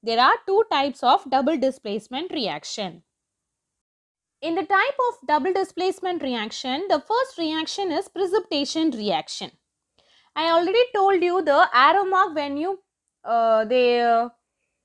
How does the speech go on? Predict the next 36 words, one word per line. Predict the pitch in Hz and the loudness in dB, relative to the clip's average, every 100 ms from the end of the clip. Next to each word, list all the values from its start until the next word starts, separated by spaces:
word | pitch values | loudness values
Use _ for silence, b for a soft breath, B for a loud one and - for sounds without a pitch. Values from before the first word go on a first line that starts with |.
| _ | _
mentioned | 254 311 370 440 403 | -8 -4 -2 -2 0
the | 359 | 2
arrow | 277 277 311 | 4 4 2
mark | 330 330 381 392 - _ _ _ 185 | 2 2 2 0 -16 _ _ _ -6
downwards. | 185 302 403 403 285 226 175 - - - - - _ _ _ | 2 4 4 0 2 2 2 -8 -20 -20 -20 -20 _ _ _
It's | 220 202 339 | -16 -10 -4
a | 381 381 | -4 -2
precipitate, | 349 - 403 - 262 262 254 196 - | -8 -6 -8 -6 -4 0 0 -2 -8
isn't | 214 214 302 | -8 -6 -4
it? | 403 330 | -4 -4
You | 240 | -4
can | 254 262 | -6 -4
able | 254 339 | -2 -2
to | 330 | -2
see | 320 311 320 | -4 -2 -2
in | 269 | -2
the | 254 | -4
picture, | - 233 - 339 | -6 -12 -8 -2
it | 339 240 | -2 -2
is | 269 269 | -4 -4
like | 240 240 240 | -4 -4 -4
a | 240 285 392 b b b b | -2 0 0 b b b b
curd-like | - 311 330 359 311 269 269 | -2 2 4 4 2 -2 -2
structure | - 254 247 294 | -6 -8 -6 -4
it | 269 | -4
will | 240 | -6
have. | 220 - 202 - - | -8 -4 -4 -6 -18
Okay, | 202 294 269 | -12 -6 -2
that, | 240 226 269 | -2 -2 -2
uh, | 262 | -2
process | 254 262 269 339 381 | -2 -2 0 0 -2
is | 330 269 - | -4 -6 -4
called | 240 247 226 | 0 0 0
as | 214 233 | -2 -4
a | |
precipitate. | 254 233 254 294 262 339 453 | -4 -6 -4 -6 -6 -4 -4